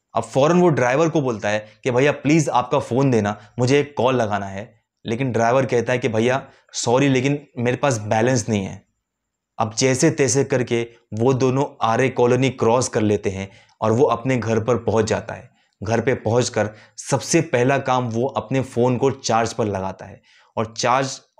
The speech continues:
होने से पहले ही चार्जिंग पे लगे हुए फ़ोन से ही वो कॉल लगा देता है उसकी मॉम को। अब कॉल लगाने पर उसको सामने से एक ओल्ड लेडी की आवाज़ आती है। अभिषेक उससे पूछता है कि, "क्या आप मानसी की मम्मी हो?"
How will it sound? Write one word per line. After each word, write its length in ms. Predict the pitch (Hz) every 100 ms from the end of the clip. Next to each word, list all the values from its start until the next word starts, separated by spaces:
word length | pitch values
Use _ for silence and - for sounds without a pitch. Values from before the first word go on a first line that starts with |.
| 104
होने 180 | 131 139
से 120 | 147
पहले 320 | - 123 139
ही 240 | 113 113 - - _
चार्जिंग 340 | 131 123 147 151
पे 120 | 160
लगे 240 | 139 139
हुए 200 | 151 156
फ़ोन 320 | 156 135 147
से 120 | 143 151
ही 100 | 151
वो 120 | 147
कॉल 320 | 135 113 131
लगा 260 | 127 113 110
देता 240 | 104 104
है 220 | 98 110 - -
उसकी 260 | 113 - 123
मॉम 340 | 104 107 104
को। 300 | 92 - - _ _ _ _ _ 113
अब 160 | 107
कॉल 160 | 120 147
लगाने 380 | 151 131 143 160
पर 300 | 117 110 - _
उसको 200 | 123 -
सामने 380 | 170 147 143 170
से 140 | 156 180
एक 220 | 165 - -
ओल्ड 240 | 127 147 156
लेडी 380 | 127 131 135 139
की 120 | 160
आवाज़ 340 | 110 120 120
आती 200 | 104 104
है। 220 | 98 98 - _ _ _ _ -
अभिषेक 400 | 117 139 151 160
उससे 200 | 135 151
पूछता 360 | 139 135 - 123
है 380 | 104 104 - -
कि, 80 | 131
"क्या 140 | 139
आप 180 | 151 131
मानसी 460 | 131 127 139 131 160
की 140 | 156
मम्मी 320 | 135 120 139
हो?" 380 | 151 110 - -